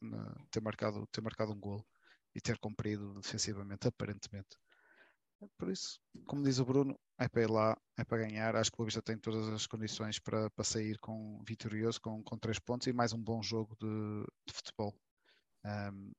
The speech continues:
acho que isso é, acho que isso é importante também quando queremos falar da Liga e do produto da Liga e, e a capacidade de atrair e reter, eh, as pessoas a, a verem e continuarem a ver os jogos da, da Primeira Liga. Pelo menos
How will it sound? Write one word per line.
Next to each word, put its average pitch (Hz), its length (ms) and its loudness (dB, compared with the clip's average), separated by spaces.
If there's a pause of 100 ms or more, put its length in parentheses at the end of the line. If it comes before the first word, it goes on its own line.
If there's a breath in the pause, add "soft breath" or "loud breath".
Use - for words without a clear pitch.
(400)
acho 107 180 0
que - 100 -6
isso 107 180 0
é, 104 160 2 (140)
acho 127 160 6
que - 80 2
isso 135 120 4
é - 20 4
importante 127 380 4
também 117 440 0 (160)
quando 110 180 -2
queremos 110 220 -2
falar 110 320 2
da 104 80 -2
Liga 107 300 0
e 101 60 0
do - 80 -12
produto - 440 -8
da 98 100 -4
Liga 104 460 -2
e, 98 260 -8 (680)
e 101 460 -4
a - 20 -8
capacidade 107 580 0
de 104 60 -2
atrair 107 480 0
e 101 80 -2
reter, 104 420 -2
eh, 104 540 -6 (760)
as 98 100 0
pessoas 107 500 0
a, 107 300 -4
a - 20 -2
verem 107 440 0
e 104 40 -8
continuarem 104 500 -4
a 104 40 -4
ver 101 180 -2
os 98 80 -4
jogos 104 300 0
da, 107 280 -2
da 107 120 -4
Primeira 107 360 -2
Liga. 110 320 0
Pelo 113 160 -2
menos 113 300 -4